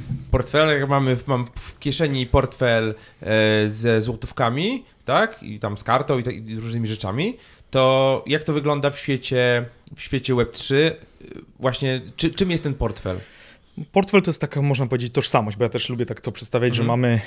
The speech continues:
Speaker 2: e, web trzy wprowadziło tą możliwość własności cyfrowej, a własność jest związana mocno z tożsamością, bo musimy do-,
Speaker 1: Mhm.
Speaker 2: ktoś, ktoś musi być właścicielem, czy pojawia się,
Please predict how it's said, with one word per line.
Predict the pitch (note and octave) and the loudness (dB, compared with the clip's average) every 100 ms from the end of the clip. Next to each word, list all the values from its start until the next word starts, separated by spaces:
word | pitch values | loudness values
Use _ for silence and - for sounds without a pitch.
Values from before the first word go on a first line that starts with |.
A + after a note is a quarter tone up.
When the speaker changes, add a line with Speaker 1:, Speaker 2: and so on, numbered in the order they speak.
| - C3 | -4 -2
Speaker 2:
e, | A#2 A2+ A#2 A#2 A2+ - - | 0 2 2 0 -2 -4 -6
web | B2 | -6
trzy | - G#3+ | 2 2
wprowadziło | G#3 D#3+ D3 C#3+ C3+ | 4 4 4 4 2
tą | B2+ | 0
możliwość | B2 A#2 A#2+ C3 A#2 A2+ | 0 0 -2 -2 -2 2
własności | A#2+ A#2+ C3 - A#2 | 2 2 0 -2 -6
cyfrowej, | A2 C3 B2+ F3+ A3 - _ _ _ - | -4 -2 2 2 2 -4 _ _ _ -6
a | B2 | 2
własność | C#3+ D#3 D3+ - | 4 4 0 0
jest | C3+ C3+ C3 | 0 0 0
związana | B2+ A#2+ B2 | -2 -2 -2
mocno | A#2 A#2 | -2 -6
z | |
tożsamością, | - - B2+ A2+ - G#2+ | -8 -4 -4 -4 -8 -8
bo | |
musimy | A2+ A2+ B2 A#2 G#2 - | -6 -4 -2 -2 -2 -6
do-, | - | -4
Speaker 1:
Mhm. | B2 - B2 A#2 C#3 | -4 -4 -6 -6 -6
Speaker 2:
ktoś, | - D3 C3+ D3 | 0 2 2 0
ktoś | - E3 | 4 6
musi | D#3+ C#3+ | 6 4
być | C#3 | 2
właścicielem, | C3 B2+ A#2+ D3+ D3+ | 2 0 -2 -2 -2
czy | - | -2
pojawia | C#3 B2 | -2 -2
się, | - B2 | -4 -6